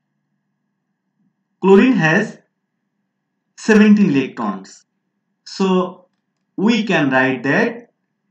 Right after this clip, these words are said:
two, eight and seven. We know that first orbit can contain maximum two electron, second orbit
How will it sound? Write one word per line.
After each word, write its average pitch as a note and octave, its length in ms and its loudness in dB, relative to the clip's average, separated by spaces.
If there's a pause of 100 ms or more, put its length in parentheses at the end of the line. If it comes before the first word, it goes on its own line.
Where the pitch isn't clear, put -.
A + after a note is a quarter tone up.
(560)
two, F#3+ 480 0 (640)
eight G#3 340 0
and C#3+ 260 -2
seven. G2+ 520 -10 (520)
We A#3+ 220 2
know B3 120 2
that C3 460 -2 (560)
first A3 340 -2 (140)
orbit D#3 640 -2 (760)
can E3 480 -4 (480)
contain G3+ 760 2 (880)
maximum G#3+ 680 0 (1400)
two A3 120 0
electron, F3 720 -2 (1700)
second G#3+ 560 0
orbit D#3 560 -2